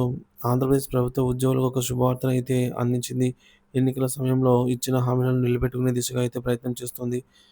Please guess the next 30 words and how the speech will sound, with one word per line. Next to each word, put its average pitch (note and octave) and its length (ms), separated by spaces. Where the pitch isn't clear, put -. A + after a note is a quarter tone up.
So C3+ 160
మొత్తానికి C3 460
చంద్రబాబు B2+ 520
నాయుడు B2+ 240
గారు B2+ 220
ఉద్యోగ B2+ 340
సంఘాలతో B2+ 540
భేటీ B2 320
అయితే B2+ 220
కానున్నారు. B2 580
ఉద్యోగ C3 220
సంఘాల B2+ 380
ప్ర-, B2 460
ప్రధాన B2+ 320
డిమాండ్లు B2 600
చూసుకున్నట్లయితే B2 600
ఈ C3 60
మేరకు C3 340
ఈ B2+ 80
భేటీలో C3 680
గత B2 100
ప్రభుత్వం B2+ 580
హయాంలో B2+ 400
ఉద్యోగులకు B2+ 480
చెల్లించాల్సిన B2 540
బకాయిలు, A#2+ 460
పదకొండవ B2+ 360
పీఆర్సీ B2+ 540
బకాయిలు, B2+ 460
ఈహెచ్ఎస్ B2+ 600